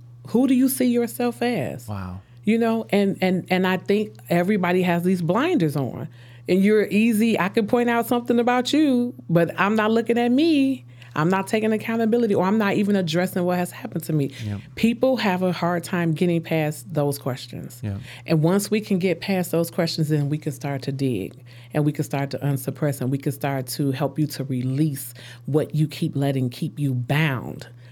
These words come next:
Speaker 1: Like, my book is rewritten. God can rewrite your story. I am free, no longer bound. Do not be bound. Don't, you don't have to go through this world being bound.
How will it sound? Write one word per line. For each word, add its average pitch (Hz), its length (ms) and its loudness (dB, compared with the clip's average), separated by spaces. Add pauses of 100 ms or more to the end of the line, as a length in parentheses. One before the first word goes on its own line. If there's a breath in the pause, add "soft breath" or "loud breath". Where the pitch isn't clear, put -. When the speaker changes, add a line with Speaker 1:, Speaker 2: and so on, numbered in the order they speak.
(200 loud breath)
Speaker 1:
Like, 147 160 2
my 160 160 4
book 165 260 0
is 135 160 0
rewritten. 143 680 0
God 160 340 0
can 156 180 -2
rewrite 151 440 -4
your 139 100 -2
story. 147 540 -2 (360 loud breath)
I 151 160 2
am 151 160 2
free, 170 420 0
no 147 220 2
longer 147 480 0
bound. 139 460 -2 (680 loud breath)
Do 190 260 2
not 190 260 0
be 190 140 0
bound. 185 400 0
Don't, 190 200 2
you 214 100 2
don't 220 160 0
have 214 200 -8
to 214 100 -4
go 208 200 -2
through 220 160 -2
this 208 180 0
world 208 220 -2
being 202 240 0
bound. 185 360 -2